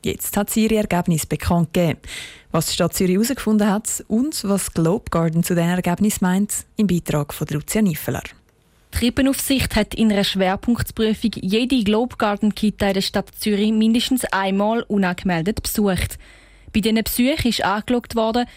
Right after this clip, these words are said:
Speaker 2: ob die Präsenzliste und die Arbeitspläne mit der tatsächlichen Situation übereinstimmen. Wirkliche Verstöße sind da dabei nicht gefunden worden, erklärt Heike Isselhorst vom Stadtzürcher Sozialdepartement.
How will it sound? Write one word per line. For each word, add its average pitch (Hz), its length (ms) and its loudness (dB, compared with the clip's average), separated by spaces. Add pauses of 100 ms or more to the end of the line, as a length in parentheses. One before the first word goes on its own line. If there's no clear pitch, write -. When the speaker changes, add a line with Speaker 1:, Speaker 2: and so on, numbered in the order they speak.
(180)
Speaker 2:
ob - 180 -4
die - 80 -6
Präsenzliste 226 960 0
und 202 180 0
die - 60 -2
Arbeitspläne 214 680 0
mit 220 180 2
der 220 120 -4
tatsächlichen 208 680 0
Situation 202 680 0
übereinstimmen. 202 800 2 (640)
Wirkliche 220 420 0
Verstöße 214 680 0
sind 294 160 2
da 247 100 2
dabei 262 200 2
nicht 262 260 2
gefunden 190 360 2
worden, 175 380 2
erklärt 185 500 0
Heike 185 300 -2
Isselhorst 233 680 0
vom 277 160 0
Stadtzürcher 190 640 -2
Sozialdepartement. 180 1400 0